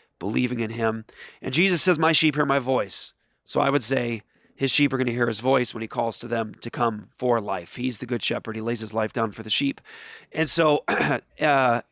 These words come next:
yeah, there's forgiveness in Christ for every sin. And, and, and this is ve-, this is vitally important. This conversation of abortion we're having right now and how evil it is and the immorality of it and everything else, it should not be in any way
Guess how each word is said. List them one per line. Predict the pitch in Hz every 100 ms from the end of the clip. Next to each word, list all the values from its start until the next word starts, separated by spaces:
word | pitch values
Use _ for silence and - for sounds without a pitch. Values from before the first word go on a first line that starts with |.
| _
yeah, | 139 139 - -
there's | 135 127
forgiveness | 135 131 127 123
in | 120
Christ | 123 123 117 - - - - _ _
for | - 165
every | 180 165 139
sin. | - 101 85 -
And, | 131 127
and, | 131 127
and | 143 131
this | 165 143
is | 95
ve-, | 92 - 139 151
this | 143
is | 113
vitally | - 107 120 98
important. | 85 - 101 80 76 - _ _ _ _
This | - 196
conversation | 247 220 175 175 147 127
of | 117
abortion | 107 120 135 110
we're | 101
having | 107 123 123
right | 107 85
now | 104 95 98
and | - 107
how | 107 101
evil | 131 131 123
it | 117
is | 113 113 107
and | 107 95
the | 113
immorality | 117 117 117 117 117
of | 104
it |
and | 110
everything | 107 107
else, | 110 110 - - - - _ _ _ _ -
it | -
should | - 180 143
not | 147 196 -
be | 135
in | 123
any | 170
way | 131 95 - 101